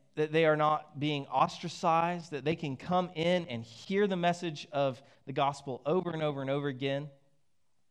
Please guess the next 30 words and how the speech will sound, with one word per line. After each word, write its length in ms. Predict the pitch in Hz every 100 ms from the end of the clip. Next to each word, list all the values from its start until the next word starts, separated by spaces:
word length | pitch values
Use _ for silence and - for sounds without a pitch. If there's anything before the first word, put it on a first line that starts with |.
| _ _ _ _
We 80 | 139
want 420 | 143 135 165 185
to 100 | -
be 320 | 139 147 156 160
a 100 | 127
welcoming 580 | 113 131 156 170 143 131
people, 480 | - 151 175 165 - - - -
but 80 |
it's 140 | 170 -
also 480 | 156 220 226 190 156
an 180 | 139 127 - _ _ _ _ _ -
out 260 | 160 214 -
arrow 340 | 131 110 113 147
because 500 | 151 151 180 180 170
we, 380 | 143 214 220 -
we 80 | 165
don't 200 | 233 202
want 160 | 190 165
hospitality 720 | 180 175 160 151 165 208 147
to 80 | 131
stop 320 | - 165 139
here. 320 | - 190 202 - - _ _ _ _ _ _ _ _ _ _
We 80 | 175
want 220 | 214 175
hospitality 640 | 185 196 - 165 190 190 165
to 100 | 143
permeate 680 | - - 196 196 180 165 -
who 200 | 185 190
we 260 | 151 165 165
are 520 | 147 170 127 123 151